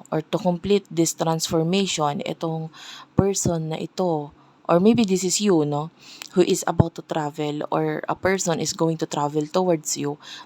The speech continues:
para mat-, ma-complete itong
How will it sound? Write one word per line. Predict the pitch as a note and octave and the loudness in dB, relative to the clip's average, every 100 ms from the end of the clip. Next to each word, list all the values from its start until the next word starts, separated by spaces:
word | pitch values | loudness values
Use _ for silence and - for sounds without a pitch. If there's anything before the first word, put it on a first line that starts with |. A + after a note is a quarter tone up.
| - | -4
para | E3 E3 | 0 0
mat-, | D#3 D#3 _ _ - - | -2 -6 _ _ -14 -4
ma-complete | E3 D#3+ D3+ - E3 D#3+ D#3+ - - | 0 0 -2 -2 -4 0 -2 -2 -10
itong | D#3+ D3+ D3 | -8 -6 -8